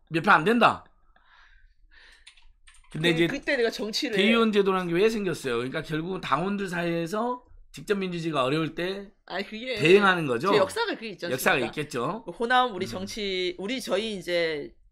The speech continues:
Speaker 2: 민주당의 시작이라고 볼 수 있고, 어떻게 보면 그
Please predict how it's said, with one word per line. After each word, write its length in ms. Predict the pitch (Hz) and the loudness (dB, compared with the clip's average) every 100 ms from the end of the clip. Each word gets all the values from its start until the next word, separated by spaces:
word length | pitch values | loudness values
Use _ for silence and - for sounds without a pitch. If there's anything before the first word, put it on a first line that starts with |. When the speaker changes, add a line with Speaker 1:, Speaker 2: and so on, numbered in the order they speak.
| _ _ _ | _ _ _
Speaker 2:
민주당의 580 | 185 208 247 233 202 190 | -12 -6 2 2 2 -4
시작이라고 840 | - - 170 220 220 220 208 180 | -8 -8 0 2 2 0 -4 -4
볼 160 | 175 170 | -8 -10
수 160 | 170 | -10
있고, 480 | 175 160 _ 160 151 | -14 -16 _ -10 -8
어떻게 420 | 165 170 170 - | -8 -8 -8 -8
보면 400 | 156 156 156 143 - _ _ _ _ | -14 -14 -14 -16 -18 _ _ _ _
그 460 | - 165 156 156 | -14 -12 -12 -14